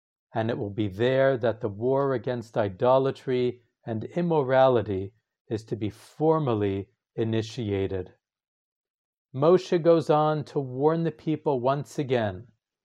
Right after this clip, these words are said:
not to succumb to the attractions of polytheism, but rather to wipe out any traces of it,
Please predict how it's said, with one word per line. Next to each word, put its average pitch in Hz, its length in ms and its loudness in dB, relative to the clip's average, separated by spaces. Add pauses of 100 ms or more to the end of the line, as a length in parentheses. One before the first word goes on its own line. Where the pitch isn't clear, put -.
(460)
not 135 340 0
to 151 140 -4
succumb 135 640 0
to - 140 -10
the 127 160 0
attractions 143 760 -2
of 143 220 -4
polytheism, 117 960 0 (680)
but 127 180 0
rather 135 380 2
to - 200 -10
wipe 151 540 2
out 156 360 2
any 160 260 -4
traces 151 800 -2
of 101 180 2
it, 101 220 -6